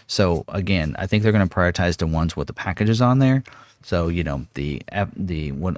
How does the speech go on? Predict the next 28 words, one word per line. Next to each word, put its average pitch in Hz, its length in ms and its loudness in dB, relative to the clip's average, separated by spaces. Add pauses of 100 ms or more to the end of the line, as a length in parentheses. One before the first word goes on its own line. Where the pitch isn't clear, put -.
(160)
what 104 180 0
packages, 78 380 -4
the 80 160 -2
luxury 113 300 2
packages 113 320 0
have 104 160 4
'em 104 80 4
on 104 160 2
there. 101 300 2 (360)
I 85 100 -4
think 101 280 0
the 87 340 2
F 107 160 -2
X, 92 220 2
I 87 80 -2
know 98 120 2
the 95 120 2
tow 113 140 2
package 87 360 -2
does, 82 300 0
F - 180 -6
X 90 140 -4
four 101 180 0
package 101 400 0
and 82 100 -2
the 80 60 0
trimmer 113 260 2
package. 165 480 -2